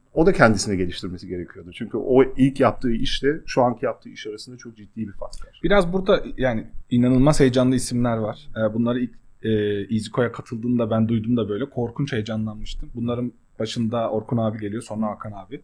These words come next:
Speaker 1: Hı hı.
Speaker 2: Ama daha geriye dönecek olursak şunu çok görüyorum. Şu anda görüştüğüm scale-up aşamasındaki şirketler de var.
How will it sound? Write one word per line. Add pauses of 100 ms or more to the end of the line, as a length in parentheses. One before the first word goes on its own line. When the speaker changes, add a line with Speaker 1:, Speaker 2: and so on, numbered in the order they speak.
Speaker 1:
Hı
hı. (300)
Speaker 2:
Ama
daha
geriye
dönecek
olursak
şunu
çok
görüyorum. (180)
Şu
anda
görüştüğüm
scale-up
aşamasındaki
şirketler
de
var.